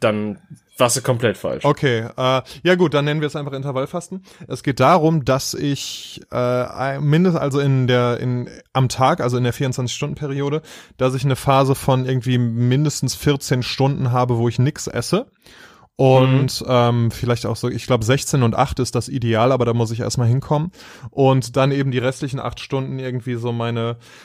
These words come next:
Speaker 2: meine drei, äh, Mahlzeiten esse. Einfach, damit
Speaker 1: Mhm.
Speaker 2: ich meinen Blutzucker mal ein bisschen unter Kontrolle kriege, weil ich, im Moment ist es echt so, dass wenn ich zwei Stunden nichts esse, dann wird mir richtig schummrig und so, das kann ja auch nicht normal sein. Und,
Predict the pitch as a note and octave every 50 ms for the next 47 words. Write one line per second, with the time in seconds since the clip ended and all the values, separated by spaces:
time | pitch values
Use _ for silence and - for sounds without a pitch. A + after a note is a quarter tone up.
0 | - - B2+ B2+ B2+ B2+ C3 B2 B2 B2+ B2 C3 C3 C3+ C3 C3 C3 B2+ C3 C3
1 | B2+ B2 B2 A#2+ A#2+ A#2+ B2+ C3 D3+ E3+ - - - C3 A#2+ A2 - A#2+ A2 A2+
2 | A2+ - - D3+ F#3 - - - - - - _ _ _ _ _ _ _ _ _
3 | _ _ _ _ _ D#3+ D#3 D#3 - - C#3+ C3+ C#3 C3 C3+ C3+ C#3 D3+ C3+ D3
4 | C3+ B2+ B2 A#2 B2 C#3+ F#3+ F#3+ - - G#3 F#3+ F#3+ F3 E3+ E3 D#3+ E3 - -
5 | F3 D#3+ D#3+ D#3+ E3 - E3+ D#3+ D3 - - D#3+ E3 D#3+ - - F3 C#3 A#2+ B2+
6 | B2+ B2+ B2 A#2 - C3+ C3 C3 B2 A#2 A#2+ A#2+ C3 C#3 D3 C3 A#2+ A2+ - B2
7 | A#2+ - - C#3+ B2+ B2 A2+ A#2+ A#2+ A#2+ A2+ - - C3 A#2+ - - C3 B2 A#2+
8 | A#2 A2 - - - A#2 - C3+ B2 A#2 A2+ A2+ A#2+ A#2+ A2+ A2 G#2 A2+ G#2+ -
9 | A#2 - - - - A#2+ A#2 A#2 C3 C3 - C3 C3 - C3+ B2 A2+ G#2 - -
10 | A2 G#2 G2+ A2 A2 G#2+ A2 A2 A2 G#2 G#2 G#2 G#2+ A#2 A#2+ C3 D3+ G3 - _
11 | - - - - - - - - - _ _ - B2+ B2 A#2+ A#2+ A#2+ A#2+ A#2+ A#2+
12 | A#2+ A#2+ A#2 A#2